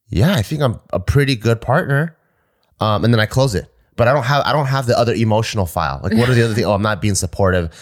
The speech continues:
Speaker 1: I'm not talking to her. I'm not allowing her to be herself. I'm not her confidant anymore. I'm not really her best friend. All I ever do is just tell her these one-sided things. Like, that,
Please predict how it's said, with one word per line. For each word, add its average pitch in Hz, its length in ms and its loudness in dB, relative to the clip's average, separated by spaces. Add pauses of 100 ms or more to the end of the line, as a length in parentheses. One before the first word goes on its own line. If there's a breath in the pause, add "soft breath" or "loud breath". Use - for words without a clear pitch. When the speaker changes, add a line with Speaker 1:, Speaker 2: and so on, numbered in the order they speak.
(100)
Speaker 1:
I'm 90 100 0
not 101 180 0
talking 90 340 -4
to 101 100 0
her. 95 60 4
I'm 92 80 2
not 101 120 0
allowing 95 320 -2
her 98 100 0
to 80 60 -2
be 87 160 -2
herself. 85 840 -2
I'm 98 120 0
not 104 160 0
her 95 80 -2
confidant 87 560 -2
anymore. 87 440 0
I'm 90 120 0
not 98 100 0
really 95 160 0
her 92 100 0
best 85 280 0
friend. 82 320 -2 (220 loud breath)
All 101 180 2
I 98 80 2
ever 87 180 0
do 85 300 -2
is 82 180 -6
just - 320 -4 (260 soft breath)
tell 101 200 2
her 98 60 2
these 85 200 0
one-sided 87 540 -2
things. 82 340 -4 (300 soft breath)
Like, 87 200 -2 (220)
that, 110 440 -2